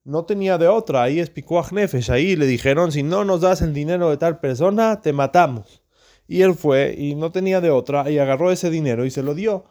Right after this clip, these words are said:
Entonces, ¿por qué va a tener que pagar? Pikuach nefesh, dojé toda la Torá. Y si es que es pikuach nefesh y no tenía de otra,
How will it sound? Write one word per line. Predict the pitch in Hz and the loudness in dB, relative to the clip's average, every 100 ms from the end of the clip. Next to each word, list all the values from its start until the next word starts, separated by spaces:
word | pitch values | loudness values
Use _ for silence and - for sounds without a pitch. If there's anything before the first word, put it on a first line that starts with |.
| _ _ | _ _
Entonces, | - 139 | -8 -4
¿por | 160 135 | -2 -2
qué | - 220 | 2 4
va | 214 | 4
a | |
tener | 196 202 | 0 -2
que | 196 | -4
pagar? | 190 180 202 196 151 _ _ _ | -2 0 0 0 -4 _ _ _
Pikuach | 131 - 170 160 165 | -12 2 4 4 2
nefesh, | 180 175 156 127 | 0 2 0 0
dojé | 120 151 151 | -2 -2 -2
toda | 156 143 | 0 0
la | 127 107 | -2 -2
Torá. | 123 190 190 - _ _ - | 2 2 2 -4 _ _ -14
Y | 143 | -10
si | - 175 | 0 2
es | 190 | 2
que | - | 0
es | 165 | -4
pikuach | 175 151 165 156 | -4 0 2 2
nefesh | 139 117 127 127 - | -2 -4 -4 -6 -8
y | 151 151 139 147 | -8 -6 -4 -4
no | 160 | -4
tenía | 180 170 165 | -2 0 2
de | 156 | 4
otra, | 143 120 120 123 | 2 0 -4 -6